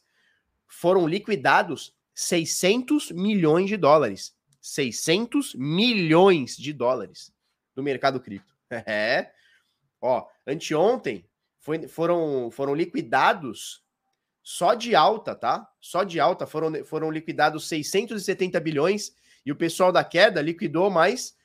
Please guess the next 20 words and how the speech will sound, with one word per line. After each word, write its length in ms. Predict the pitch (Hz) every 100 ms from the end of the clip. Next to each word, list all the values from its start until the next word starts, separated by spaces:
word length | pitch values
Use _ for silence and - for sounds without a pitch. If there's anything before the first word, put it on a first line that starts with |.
| _ _
duzentos 480 | 165 160 202 233
e 60 | 226
quarenta 400 | 214 196 208 214
bilhões. 320 | 202 165 165
Foram, 220 | 165 165 -
foi 160 | -
quase 560 | 175 170 202 226 254 269 _ _ -
um, 260 | 233 285 - _ _ _ _ _ _ _ _ -
não, 160 | 143
seiscentos 320 | 117 147 202 208
e 20 |
quarenta 300 | 190 190 170
milhões 720 | 175 247 254 185 185 233 208
e 40 |
duzentos 280 | 196 196 208
e 20 |
quarenta 400 | 202 180 196 208
milhões. 560 | 185 180 226 185 165 135
Foi 140 | -
quase 500 | 139 165 208 226 262